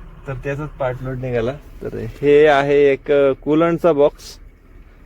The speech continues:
आणि अजून एक बॅग आहे, ज्याच्यामध्ये लाईटचे बॉक्स आहेत, म्हणजे एक चार पाच लाईट आहेत, तेवढे दोनच बॅग आहेत फक्त ह्या, म्हणजे हा कुलंटचा डब्बा आणि ते एक, बस एवढंच.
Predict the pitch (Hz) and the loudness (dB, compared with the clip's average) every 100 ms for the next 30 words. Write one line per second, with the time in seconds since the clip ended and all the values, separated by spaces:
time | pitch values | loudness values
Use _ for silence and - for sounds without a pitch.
0 | - 117 135 135 135 139 135 - - - | -10 -8 -6 -4 -4 -4 -6 -12 -20 -20
1 | - 147 156 185 196 160 165 175 175 156 | -12 -10 -8 -6 -6 -6 -4 -2 -4 -8
2 | 147 160 156 156 156 143 151 139 - 156 | -8 -8 -8 -8 -6 -4 -4 -8 -10 -12
3 | 143 139 139 - 113 - 127 127 131 143 | -8 -8 -8 -12 -16 -16 -14 -12 -8 -8
4 | 139 - 139 135 135 135 151 143 139 143 | -10 -12 -12 -8 -10 -8 -10 -6 -6 -6
5 | 147 156 - - - - - - 143 139 | -10 -12 -20 -20 -20 -20 -20 -10 -6 -6
6 | 117 120 160 170 175 160 147 135 135 - | -6 -6 -6 -6 -8 -6 -6 -6 -12 -14
7 | 110 - 123 120 147 - 127 120 120 117 | -18 -12 -10 -10 -12 -14 -14 -10 -10 -10
8 | - 143 151 151 147 143 143 180 - 127 | -10 -8 -6 -6 -6 -6 -6 -8 -8 -12
9 | 127 - 151 131 98 - - - - - | -12 -12 -10 -8 -10 -14 -20 -20 -20 -20
10 | - - 127 135 143 135 127 113 - - | -20 -16 -10 -10 -8 -8 -8 -10 -14 -20